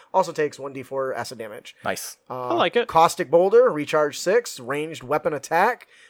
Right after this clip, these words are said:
Speaker 1: Um, you lo-, he lodges, launches this thing for one D ten bludgeoning damage. Hit or miss that splashes the area, and the tar-, uh, and the target and each creature within five feet must ma-,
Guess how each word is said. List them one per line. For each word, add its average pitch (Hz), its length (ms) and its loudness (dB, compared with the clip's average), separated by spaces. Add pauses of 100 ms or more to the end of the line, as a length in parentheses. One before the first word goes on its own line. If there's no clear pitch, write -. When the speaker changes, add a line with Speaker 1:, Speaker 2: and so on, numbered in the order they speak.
(140)
Speaker 1:
Um, 123 760 -6
you 127 400 -6
lo-, 131 240 0
he 135 140 -8
lodges, 156 720 2
launches 165 560 -2
this 180 200 -8
thing 202 220 -4
for 160 140 -4
one 151 160 -2
D 165 100 -2
ten 160 220 -6
bludgeoning 170 400 -2
damage. 202 340 -2 (180)
Hit 233 220 4
or 214 180 4
miss 208 360 2
that 175 180 -8
splashes 175 580 0
the 175 140 -8
area, 208 480 2 (260)
and 165 160 0
the 170 80 4
tar-, 170 400 2
uh, 147 440 4
and 139 260 -6
the 147 60 -6
target 185 420 4
and 156 80 -2
each 160 180 -6
creature 165 220 -6
within 151 200 -2
five 160 280 2
feet 175 300 -8
must 147 200 -10
ma-, 147 100 -6